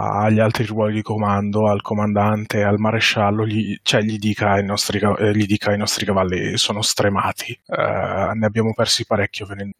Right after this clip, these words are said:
E, eh, non vorrei, eh, lasciare la legione in una situazione dove abbiamo un campo che non si può spostare, eh, molto agilmente per questa mancanza di cavalli, eh, e che è scoperto, dunque dobbiamo,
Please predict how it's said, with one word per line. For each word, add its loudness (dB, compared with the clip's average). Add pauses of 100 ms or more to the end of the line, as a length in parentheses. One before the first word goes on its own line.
E, 2
eh, 2 (720)
non 0
vorrei, 2
eh, 0
lasciare 4
la 4
legione 2
in 0
una -2
situazione 0
dove 2
abbiamo 0
un -6
campo 0
che -8
non -6
si -6
può -4
spostare, 2 (680)
eh, -2 (320)
molto 0
agilmente 0
per -10
questa -2
mancanza -2
di -4
cavalli, 2 (120)
eh, 0
e 0
che 2
è 4
scoperto, -4
dunque -6
dobbiamo, 0